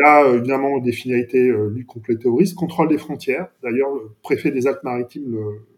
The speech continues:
quatre mai, autorise un, pour la première fois un drone pour contrôler les frontières.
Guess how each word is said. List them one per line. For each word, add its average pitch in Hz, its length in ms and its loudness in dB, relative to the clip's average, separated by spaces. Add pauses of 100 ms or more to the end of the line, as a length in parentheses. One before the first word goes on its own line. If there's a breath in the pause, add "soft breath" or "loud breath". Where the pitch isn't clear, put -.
(180)
quatre 139 240 -6
mai, 135 140 -2
autorise 110 460 -4
un, 117 220 -8 (180)
pour 123 100 -6
la 117 60 -4
première 120 280 -8
fois 120 180 -8
un 113 60 -6
drone 127 260 -6
pour - 180 -20
contrôler 110 360 -10
les 107 80 -8
frontières. 127 500 -16